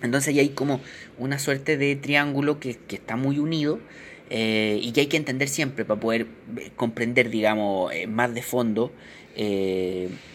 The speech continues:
los movimientos populares y en particular el, el movimiento obrero. Eh, nosotros, y aquí una, una pequeña observación, una pequeña aclaración, en, en,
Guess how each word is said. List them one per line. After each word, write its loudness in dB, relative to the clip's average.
los 2
movimientos 2
populares 6
y -2
en -6
particular -2
el, -4
el -8
movimiento -4
obrero. 0
Eh, 4
nosotros, 4
y 2
aquí 0
una, 4
una 2
pequeña 0
observación, -2
una -2
pequeña -2
aclaración, -6
en, 0
en, -2